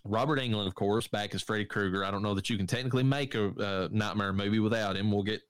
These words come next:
to that whenever we talk about the remake, uh,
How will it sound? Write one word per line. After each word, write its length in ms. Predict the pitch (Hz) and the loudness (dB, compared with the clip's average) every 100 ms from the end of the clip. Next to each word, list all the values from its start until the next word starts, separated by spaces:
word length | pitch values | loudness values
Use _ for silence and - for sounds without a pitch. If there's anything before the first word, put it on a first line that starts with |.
| - - | -20 -6
to 100 | 101 | -2
that 240 | 104 104 | 0 0
whenever 260 | 104 104 98 | 0 0 2
we 200 | 101 101 | 2 0
talk 240 | - 107 | -2 -2
about 180 | 104 101 | -2 -2
the 80 | 104 | 0
remake, 580 | 113 92 87 92 117 - - - - - - _ - | 2 2 0 0 -2 -10 -18 -16 -16 -20 -20 _ -6
uh, 480 | 95 95 90 87 | -4 -2 -2 -2